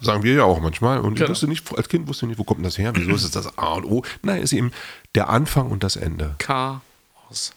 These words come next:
Speaker 1: A O, Chaos. Und das X ist eine Variable, wie auch das Y. Deswegen schreiben wir die auch groß in Cha-, Chaosmology.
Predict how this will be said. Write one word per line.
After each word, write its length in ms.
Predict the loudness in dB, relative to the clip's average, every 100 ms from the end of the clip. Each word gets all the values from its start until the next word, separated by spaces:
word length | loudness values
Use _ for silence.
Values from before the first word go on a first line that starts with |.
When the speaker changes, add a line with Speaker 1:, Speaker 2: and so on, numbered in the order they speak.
| _
Speaker 1:
A 300 | -2 0 0 -4
O, 220 | -6 -6 -12 _
Chaos. 600 | -2 -2 -2 -4 -4 -4 -10 -16 -10 0
Und 120 | 2
das 100 | 4
X 440 | 2 2 0 -2 _ _ _ _ _ _ _ _ 2
ist 120 | 4
eine 100 | 4
Variable, 500 | 2 2 0 0 -2 0
wie 120 | 0
auch 80 | 2
das 120 | 0
Y. 380 | 0 2 2 4
Deswegen 240 | 4 4
schreiben 180 | 4 4
wir 40 |
die 60 | 2
auch 120 | 2
groß 280 | 2 2 2
in 140 | 0 0
Cha-, 200 | 0 0
Chaosmology. 800 | 0 2 2 2 2 2 2 2